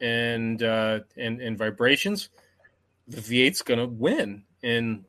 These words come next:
they're like, you know, y-, we get into, we get away from Duramax and go to spread bore. I'm getting way deep,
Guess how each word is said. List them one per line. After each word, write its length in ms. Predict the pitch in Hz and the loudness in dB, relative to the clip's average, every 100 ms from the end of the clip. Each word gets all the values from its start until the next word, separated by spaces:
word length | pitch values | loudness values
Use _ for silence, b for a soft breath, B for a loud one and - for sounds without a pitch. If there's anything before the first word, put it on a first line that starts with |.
| _ _ _ _ _ - | _ _ _ _ _ -8
they're 120 | 117 | -4
like, 200 | 131 120 | -2 -4
you 180 | 131 117 | -6 -4
know, 180 | 110 113 | -6 -8
y-, 240 | 151 147 127 | -12 -10 -6
we 200 | 120 147 | 0 4
get 120 | 170 | 4
into, 460 | 165 151 165 147 135 _ _ _ - | 4 2 4 4 2 _ _ _ -6
we 100 | 135 | 4
get 140 | 165 | 6
away 120 | 175 | 8
from 200 | 151 139 | 6 4
Duramax 560 | 123 156 165 170 196 175 | 8 8 8 4 2 0
and 100 | 131 | 0
go 160 | 135 | 0
to 180 | 139 123 113 _ - - | 0 -2 -6 _ -20 -14
spread 580 | - - - 143 151 113 | -10 -6 2 2 2 0
bore. 480 | 135 139 160 170 - _ _ _ _ - | 0 4 2 2 -6 _ _ _ _ -8
I'm 120 | 110 | -2
getting 300 | 120 107 101 | 0 0 0
way 340 | 113 110 110 | 2 4 4
deep, 400 | 101 123 113 110 | 0 -2 -2 -2